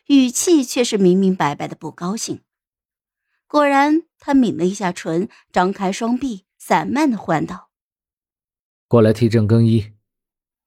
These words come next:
Speaker 1: 超时的时候，赵衍随意用了两口就放下了，漫不经心地搅着粥，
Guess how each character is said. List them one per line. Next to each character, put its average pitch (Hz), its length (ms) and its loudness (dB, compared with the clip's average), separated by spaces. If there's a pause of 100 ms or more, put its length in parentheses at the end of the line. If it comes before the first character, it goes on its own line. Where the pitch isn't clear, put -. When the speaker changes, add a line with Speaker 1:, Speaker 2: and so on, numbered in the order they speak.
(280)
Speaker 1:
超 233 260 0
时 214 200 -6
的 202 120 -2
时 196 140 -6
候， 175 480 0
赵 226 180 0
衍 175 220 -4
随 165 240 -6
意 233 280 -6
用 208 120 0
了 175 100 0
两 160 240 -2
口 - 280 -8
就 175 100 -12
放 156 320 -4
下 - 220 -8
了， 180 160 -18 (720)
漫 339 240 4
不 302 100 -2
经 320 240 2
心 311 320 2
地 208 180 -2
搅 - 240 -12
着 - 120 -20
粥， 233 320 -10